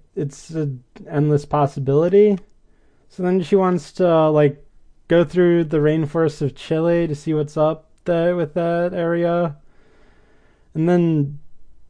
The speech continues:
duh, and then her next idea is to do something just 'cause it's silly. And, like, her idea of doing something silly is fly a plane, which horrified me for a second.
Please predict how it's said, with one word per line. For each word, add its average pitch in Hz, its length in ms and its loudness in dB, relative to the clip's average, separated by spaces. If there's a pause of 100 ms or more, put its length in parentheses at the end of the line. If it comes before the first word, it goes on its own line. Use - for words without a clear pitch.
(680)
duh, 160 420 2 (100)
and 160 120 -2
then 170 260 -2
her 160 100 -2
next 160 300 -2
idea 160 420 4
is 151 280 2
to 160 120 -6
do 147 160 0
something 156 460 0
just 147 240 0
'cause 156 180 2
it's 143 200 -2
silly. 190 600 2 (1600)
And, 175 320 -4 (180)
like, 175 320 2 (300)
her 190 180 4
idea 220 560 6
of 185 140 2
doing 196 220 4
something 185 420 0
silly 170 520 2
is - 320 -4 (360)
fly 180 300 6
a 214 120 10
plane, 208 540 6
which 170 300 0 (100)
horrified 247 560 6
me 233 200 2
for 208 180 4
a 175 80 6
second. 151 800 2